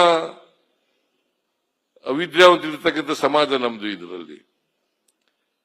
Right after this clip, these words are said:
ಬಹಳ ಜನ ಸಂವಿಧಾನನೇ ಓದಿರಲ್ಲ. ವಿದ್ಯಾವಂತರು ಕೂಡ ಅನೇಕ ಜನ ಸಂವಿಧಾನವನ್ನ ತಿಳ್ಕೊಳ್ತಕ್ಕಂಥ ಪ್ರಯತ್ನವನ್ನ ಮಾಡಿಲ್ಲ. ತಿಳ್ಕೊಂಡ್ರು,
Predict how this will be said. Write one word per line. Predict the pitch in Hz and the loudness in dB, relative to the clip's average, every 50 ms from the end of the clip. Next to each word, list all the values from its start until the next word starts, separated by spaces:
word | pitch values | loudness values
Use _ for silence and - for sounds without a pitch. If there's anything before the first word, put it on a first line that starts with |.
| _ _ _ | _ _ _
ಬಹಳ | - 123 180 196 202 | 0 4 6 6 6
ಜನ | 196 175 180 180 196 196 190 180 | 6 4 2 2 2 2 2 2
ಸಂವಿಧಾನನೇ | 165 - - 160 175 190 180 190 190 190 190 185 196 | 0 0 -2 -4 -4 -2 0 0 0 0 0 -2 -2
ಓದಿರಲ್ಲ. | 196 180 180 185 185 180 175 170 160 135 113 95 90 - - _ _ _ _ _ _ _ _ _ _ _ _ _ _ _ _ _ _ _ _ _ _ _ _ _ _ _ _ _ _ _ _ _ _ _ _ _ _ _ _ _ _ _ _ _ _ _ _ _ _ _ | -2 0 0 2 2 0 0 0 -2 -2 -2 -4 -8 -10 -14 _ _ _ _ _ _ _ _ _ _ _ _ _ _ _ _ _ _ _ _ _ _ _ _ _ _ _ _ _ _ _ _ _ _ _ _ _ _ _ _ _ _ _ _ _ _ _ _ _ _ _
ವಿದ್ಯಾವಂತರು | 110 131 139 135 185 202 208 208 196 196 185 180 175 | -20 -20 -4 2 4 6 6 6 4 0 -4 -8 -8
ಕೂಡ | 180 185 180 | -4 2 4
ಅನೇಕ | 190 175 165 170 185 202 196 170 131 | 6 6 6 4 4 2 2 0 0
ಜನ | 175 180 185 185 | -2 0 0 -2
ಸಂವಿಧಾನವನ್ನ | 170 - 165 170 175 175 175 175 175 175 175 175 170 165 170 180 180 180 175 - - | -2 -2 -4 -4 -2 0 2 2 2 2 0 -2 -2 -4 -4 -4 -4 -6 -8 -12 -12
ತಿಳ್ಕೊಳ್ತಕ್ಕಂಥ | 151 160 160 165 185 175 147 170 151 160 160 151 | -12 -10 -8 -6 -8 -6 -6 -8 -10 -10 -12 -16
ಪ್ರಯತ್ನವನ್ನ | 156 147 - 143 139 139 135 139 135 139 131 127 127 | -16 -14 -10 -10 -10 -10 -12 -14 -14 -14 -12 -12 -14
ಮಾಡಿಲ್ಲ. | 123 117 110 107 101 98 90 85 80 78 _ _ _ _ _ _ _ _ _ _ _ _ - | -14 -16 -16 -16 -16 -18 -20 -20 -20 -20 _ _ _ _ _ _ _ _ _ _ _ _ -12
ತಿಳ್ಕೊಂಡ್ರು, | 120 131 143 131 - 143 160 156 160 151 165 208 233 240 220 190 | -12 -10 -10 -8 -6 -6 -6 -4 -2 2 6 8 10 10 10 8